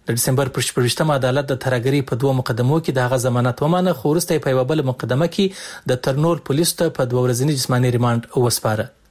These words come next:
تر دې وړاندې د ډسمبر پر اتلسمه او درویشتمه د پښتین د قضیې اورېدنه د جج د نه موجودیت له امله ځنډېدلې وه.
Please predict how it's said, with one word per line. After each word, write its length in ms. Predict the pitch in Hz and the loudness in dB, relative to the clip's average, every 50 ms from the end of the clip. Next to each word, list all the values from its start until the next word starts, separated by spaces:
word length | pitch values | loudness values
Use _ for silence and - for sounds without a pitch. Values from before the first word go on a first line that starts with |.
| _ - | _ -4
تر 80 | - 131 113 | -2 0 2
دې 60 | 127 123 120 | 2 2 2
وړاندې 300 | 123 147 160 165 175 180 175 - - - - - - | 2 2 2 2 0 0 -2 -2 -12 -18 -12 -6 -4
د 100 | 123 120 | -2 -2
ډسمبر 320 | - 147 135 135 151 143 - | 0 0 0 0 0 0 0
پر 100 | - 131 123 | 0 -2 0
اتلسمه 480 | - - 127 117 - - 170 170 156 | 0 -2 -2 -2 0 0 0 2 2
او 80 | 139 123 | 0 0
درویشتمه 460 | 131 117 117 113 - - 170 165 165 135 131 | 0 0 0 0 0 0 0 0 0 0 -2
د 60 | 123 - | -2 -4
پښتین 280 | 127 - - 165 147 135 | -4 -2 -2 -2 0 0
د 80 | 131 - | -2 0
قضیې 200 | 139 127 120 139 131 | 0 0 2 2 2
اورېدنه 360 | 120 123 120 120 156 175 180 185 185 - - - - - | 2 2 2 2 2 2 0 0 -2 -6 -20 -16 -8 -2
د 100 | - 117 113 - | -2 -2 0 0
جج 240 | 156 151 131 - - 156 120 127 | 0 0 -2 -4 -8 -6 -2 0
د 100 | 131 151 | 2 2
نه 60 | 160 151 | 2 2
موجودیت 420 | 127 120 113 120 110 127 123 - - 127 | 2 2 2 0 2 0 0 0 0 0
له 100 | 117 117 | 0 2
امله 240 | 123 123 127 151 170 - - | 2 2 0 -2 -4 -4 -2
ځنډېدلې 460 | - 139 127 131 127 113 127 107 104 101 | 0 2 2 2 2 0 0 0 0 -2
وه. 100 | 101 - | -2 -4